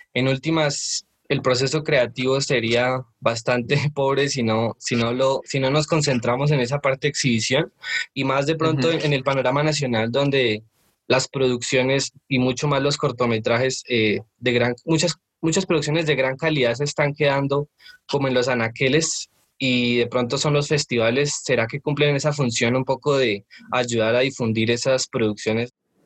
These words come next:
Speaker 2: Lo más importante es que desde todos los, desde todos los niveles, desde los estudiantes hasta los más profesionales,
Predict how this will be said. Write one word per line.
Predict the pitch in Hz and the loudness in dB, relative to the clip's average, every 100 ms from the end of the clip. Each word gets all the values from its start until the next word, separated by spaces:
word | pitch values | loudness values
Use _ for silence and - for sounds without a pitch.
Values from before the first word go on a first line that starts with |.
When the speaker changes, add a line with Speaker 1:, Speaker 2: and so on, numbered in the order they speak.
| _ _ | _ _
Speaker 2:
Lo | 143 160 | -2 0
más | 170 196 208 | 0 0 0
importante | 220 196 175 165 165 190 156 | 0 0 2 0 0 0 0
es | 165 165 | -2 -4
que | - 175 165 - - - | 0 0 0 -4 -20 -8
desde | 127 131 147 139 127 139 135 | -8 2 4 4 0 0 0
todos | - 175 175 180 196 180 | 0 0 2 0 -2 -4
los, | 165 143 131 123 120 - - - | 0 0 2 -2 -4 -4 -4 -4
desde | - 131 131 131 | -2 0 0 -2
todos | 143 151 165 | -2 0 0
los | 170 | 0
niveles, | 147 123 120 139 | 0 2 2 0
desde | 120 107 | 0 0
los | 110 120 | 2 0
estudiantes | 123 - 117 120 131 139 147 151 | -4 -2 0 2 0 0 -4 -6
hasta | 143 123 | 0 0
los | 113 | 2
más | 110 117 117 | 2 0 0
profesionales, | 135 143 143 113 110 107 139 - | -2 0 -2 0 0 2 0 -4